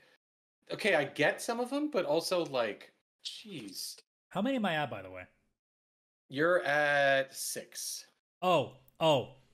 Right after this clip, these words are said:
Speaker 2: Knights of the Round has to be on
Speaker 1: There
Speaker 2: this.
Speaker 1: you go, number one.
Speaker 2: There
Speaker 1: That
Speaker 2: we go.
Speaker 1: was
Speaker 2: I'm like, "Wait a minute."
Speaker 1: Yeah.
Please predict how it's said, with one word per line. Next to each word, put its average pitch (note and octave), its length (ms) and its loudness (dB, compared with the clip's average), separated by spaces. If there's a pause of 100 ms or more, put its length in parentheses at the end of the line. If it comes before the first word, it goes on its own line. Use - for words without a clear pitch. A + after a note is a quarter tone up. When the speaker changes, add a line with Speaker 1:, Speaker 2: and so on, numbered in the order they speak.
(200)
Speaker 2:
Knights F3+ 280 2
of D#3 60 -2
the D3+ 60 0
Round C#3 260 2
has A2+ 220 -4
to C3 60 -10
be A2+ 140 -8
on C#3 180 -2
Speaker 1:
There - 120 -12
Speaker 2:
this. D#3+ 100 4
Speaker 1:
you C#3+ 160 4
go, B2+ 180 2
number C3 360 -2
one. F2+ 220 -10 (100)
Speaker 2:
There F3+ 280 6
Speaker 1:
That D#3+ 60 4
Speaker 2:
we D3 60 2
go. B2+ 80 -2
Speaker 1:
was E3 80 -4
Speaker 2:
I'm E3+ 100 -2
like, F3+ 160 0
"Wait G#3+ 300 2
a C3+ 80 -2
minute." A2 320 -6 (540)
Speaker 1:
Yeah. G#2 420 0